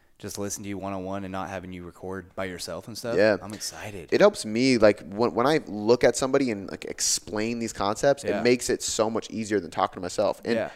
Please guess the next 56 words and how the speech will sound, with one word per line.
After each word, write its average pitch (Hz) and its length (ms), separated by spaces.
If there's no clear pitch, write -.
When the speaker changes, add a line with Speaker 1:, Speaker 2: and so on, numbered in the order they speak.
Speaker 2:
granted, 170 260
I 127 40
will 120 160
say 113 140
I'm 101 100
pretty 127 160
good 101 120
at - 80
talking 90 220
to 101 60
myself 117 300
Speaker 1:
Yeah. 120 140
Speaker 2:
at 120 80
this - 140
point. 143 300
Speaker 1:
Yeah. 90 160
Speaker 2:
But, 113 540
uh, 98 420
and 107 80
I 117 60
have 101 160
fun 98 160
doing 120 180
it. - 240
But 113 220
it's, 113 240
it's - 160
cool 139 240
to 98 60
be 110 100
able 110 160
to, 101 180
like, - 340
dive 107 200
even 101 180
deeper. 107 300
And 110 120
if, 120 220
if 120 140
something's 127 340
not 110 140
making 104 180
sense, 110 260
you'll 110 140
be 104 80
able 101 120
to 98 60
say, 98 120
like, 95 180
"Dude, 104 80
what 107 80
do 120 60
you 104 80
mean?" 113 260
Speaker 1:
Yeah. - 120
Speaker 2:
Like, - 100